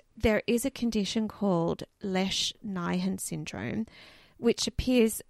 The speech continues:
at around your first birthday with symptoms of autocannibalism. And basically, it's a pretty rare inherited disorder,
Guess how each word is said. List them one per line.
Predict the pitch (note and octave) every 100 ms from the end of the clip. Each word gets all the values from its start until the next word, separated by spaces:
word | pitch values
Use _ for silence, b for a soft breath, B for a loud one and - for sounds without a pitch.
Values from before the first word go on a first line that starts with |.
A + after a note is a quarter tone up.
| _
at | G#3
around | G3 F#3+ F3+ F#3+ - _ _
your | A3+
first | - G3 E3+ - -
birthday | D#3+ D#3 - - - A3+ _
with | - G#3
symptoms | - G3+ F3+ - - F#3 D#3+ - -
of | F3 -
autocannibalism. | F#3 E3+ - E3 F3+ F3 D#3+ - - - _ _ -
And | A3+
basically, | A#3 B3+ C4+ G#3
it's | - - -
a | -
pretty | - A#3 B3
rare | F3+ F3
inherited | E3 F3 E3+ E3 F#3
disorder, | - F3+ F3 E3 D#3+ - -